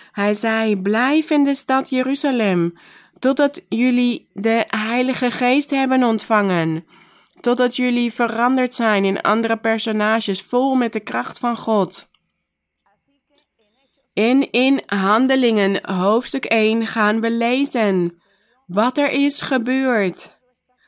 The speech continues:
Nu hebben we de beloften gelezen. De beloften die de Heer aan zijn apostelen had gedaan en aan het volk dat in hem had geloofd.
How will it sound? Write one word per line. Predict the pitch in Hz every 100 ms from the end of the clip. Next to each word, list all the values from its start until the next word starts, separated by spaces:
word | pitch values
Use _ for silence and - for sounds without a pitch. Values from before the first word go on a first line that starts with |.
| _ _ _ _ -
Nu | 190 240 285
hebben | 269 247
we | 247 247
de | 240
beloften | 226 220 233 247 - 220 202 -
gelezen. | - - 202 196 185 185 202 180 156 156 165 _ _ _ _ _ _ _ _ _ _ _
De | 196
beloften | 190 202 208 226 - 226
die | 220
de | 214
Heer | 208 214 202 202
aan | 202
zijn | 202 202
apostelen | 196 226 - 233 214
had | 196
gedaan | - 196 190 180 180
en | 185
aan | 190
het | 196 -
volk | 240 254 233 - - _ _ _ _
dat | - 202 226
in | - 233
hem | 240
had | 226 220
geloofd. | - 202 196 214 196 - -